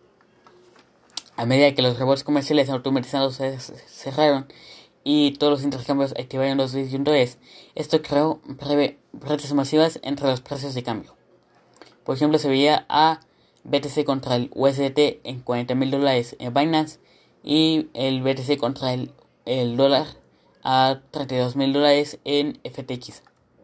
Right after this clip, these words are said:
Ahora, recuerde, esto es lo que sucede cuando la clavija se rompe un diez por ciento en cada sentido durante una hora.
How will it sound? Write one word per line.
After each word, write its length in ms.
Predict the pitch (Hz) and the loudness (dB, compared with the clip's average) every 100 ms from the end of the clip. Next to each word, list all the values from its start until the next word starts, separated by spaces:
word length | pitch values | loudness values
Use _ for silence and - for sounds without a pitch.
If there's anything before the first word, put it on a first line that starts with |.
| _ _ _ _ _ _ _ _ _ _ _ _ _ _ _ _ - - _ | _ _ _ _ _ _ _ _ _ _ _ _ _ _ _ _ -16 -16 _
Ahora, 360 | - 120 131 - - | -2 2 4 2 -2
recuerde, 640 | 127 127 135 135 147 147 - _ - - | -8 -2 -2 2 2 2 -2 _ -20 -8
esto 220 | 143 151 175 | -4 -2 2
es 60 | |
lo 80 | 165 | 4
que 100 | 147 | 2
sucede 320 | 127 151 151 | 2 4 4
cuando 240 | 151 143 147 | 2 0 0
la 100 | 131 | 0
clavija 420 | 131 135 135 147 | -2 -4 -4 -8
se 160 | 135 | -8
rompe 380 | 123 135 139 143 - - _ - | -6 -6 -4 -8 -10 -20 _ -4
un 180 | 139 | 0
diez 180 | 143 143 | 2 2
por 120 | 143 | 0
ciento 260 | 139 156 151 | -2 0 2
en 100 | 147 | 2
cada 220 | 139 143 | 2 0
sentido 480 | 139 139 139 147 147 | -2 -4 0 0 0
durante 360 | - 135 135 131 | -2 -2 -2 -2
una 140 | 135 | -2
hora. 220 | 127 107 | -2 -4